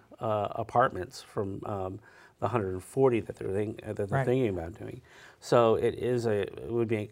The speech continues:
Speaker 1: it would, it really affect the, uh, affordability that, that everybody has been, uh, praising the whole project for.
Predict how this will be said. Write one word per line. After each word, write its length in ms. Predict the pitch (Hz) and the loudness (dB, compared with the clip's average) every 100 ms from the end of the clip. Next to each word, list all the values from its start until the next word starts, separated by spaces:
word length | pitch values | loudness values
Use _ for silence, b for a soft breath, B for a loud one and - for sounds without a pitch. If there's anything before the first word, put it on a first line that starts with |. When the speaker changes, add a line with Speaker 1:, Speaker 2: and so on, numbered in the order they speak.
| - | -8
Speaker 1:
it 120 | 127 | -2
would, 200 | 131 135 | 0 0
it 140 | - 147 | 0 -2
really 460 | 127 139 156 156 | 0 2 4 4
affect 420 | 139 139 131 120 - | 2 2 2 2 -2
the, 320 | 117 110 107 | 0 2 4
uh, 540 | 101 101 - 71 - | 2 0 -2 -8 -8
affordability 760 | 117 147 127 160 196 120 95 87 113 110 | 0 4 4 4 4 2 -2 -10 -12 -6
that, 280 | 107 104 | -6 -4
that 240 | - 110 - | -2 -2 2
everybody 420 | 131 131 120 113 | 4 4 4 2
has 140 | 110 107 | 0 -2
been, 280 | 107 101 98 | -6 -6 -6
uh, 160 | 92 90 - _ | -8 -10 -16 _
praising 460 | - 135 135 127 117 | 6 8 8 4 2
the 80 | 110 | 4
whole 220 | 127 113 | 4 4
project 400 | - 107 98 - | 6 4 4 -6
for. 440 | - 175 87 90 | 2 4 4 -2